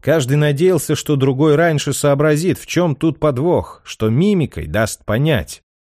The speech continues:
«Делай так-то и так-то». Через несколько минут мы уже и шелохнуться были не в состоянии, не то что думать.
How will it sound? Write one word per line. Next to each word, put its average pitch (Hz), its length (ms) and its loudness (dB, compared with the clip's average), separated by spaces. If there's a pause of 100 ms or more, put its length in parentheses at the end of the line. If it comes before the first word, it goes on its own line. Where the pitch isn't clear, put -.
(220)
«Делай 127 380 0
так-то 110 560 -4
и 76 100 -8
так-то». 101 580 -4 (560)
Через 107 280 0
несколько 120 460 0
минут 127 480 -2 (100)
мы 101 200 -2
уже 123 220 2
и 123 40 0
шелохнуться 123 680 -2
были 76 140 -6
не 76 140 -6
в - 40 -10
состоянии, 73 600 -8
не 76 160 -8
то 113 140 -4
что - 200 -6
думать. 76 460 -12